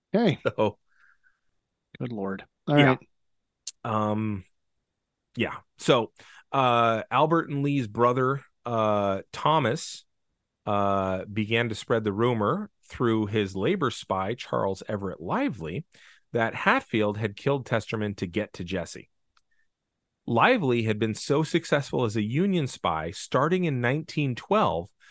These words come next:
Speaker 2: that he actually had been selected as a Union delegate for the United Mine Workers of America. And he even got close enough to be photographed with Mother Jones herself.
Speaker 1: Fuck that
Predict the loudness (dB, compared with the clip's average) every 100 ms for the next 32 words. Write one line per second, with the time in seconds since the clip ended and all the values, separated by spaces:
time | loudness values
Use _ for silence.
0 | -10 0 2 2 0 -2 0 0 2 0
1 | -2 -2 0 0 0 0 -2 -2 -2 -2
2 | -2 0 0 0 -2 -4 -4 0 0 2
3 | 2 2 0 -2 -2 -2 -4 -4 -8 -6
4 | -6 -4 -4 -6 -8 -10 -12 _ -20 _
5 | _ -2 0 2 2 2 2 2 0 0
6 | -2 -2 0 -4 0 0 2 0 -2 -4
7 | -8 -4 -4 -2 -4 -6 -6 -10 -12 -10
8 | -12 -14 _ _ _ _ _ _ _ _
9 | _ _ _ _ 0 0 -4 -2 0 0